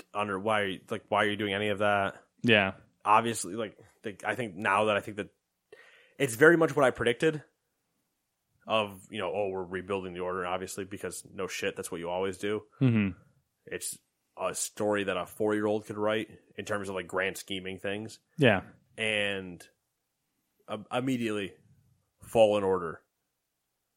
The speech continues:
Speaker 1: No, they're not. Like, yes, Order sixty-six has been executed. But clearly there are still Jedi that exist. And, oh, well, you rebuild the, oh.
Speaker 2: The, my, my issue with it is,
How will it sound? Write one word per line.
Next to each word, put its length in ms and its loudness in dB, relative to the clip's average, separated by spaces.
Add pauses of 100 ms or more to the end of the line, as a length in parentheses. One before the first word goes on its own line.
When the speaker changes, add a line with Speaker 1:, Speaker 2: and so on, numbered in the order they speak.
(340)
Speaker 1:
No, 140 8
they're 160 6
not. 460 8 (600)
Like, 180 0
yes, 380 4 (920)
Order 200 6
sixty-six 480 -2
has 140 -6
been 120 0
executed. 520 -6 (840)
But 220 2
clearly 720 4
there 220 6
are 60 4
still 220 4
Jedi 300 6
that 120 4
exist. 640 -2
And, 120 -4
oh, 500 0
well, 200 0
you 120 -4
rebuild 640 -2
the, 160 0 (420)
oh. 880 -4
Speaker 2:
The, 160 6 (120)
my, 360 8
my 180 6
issue 360 8
with 200 8
it 220 6
is, 540 0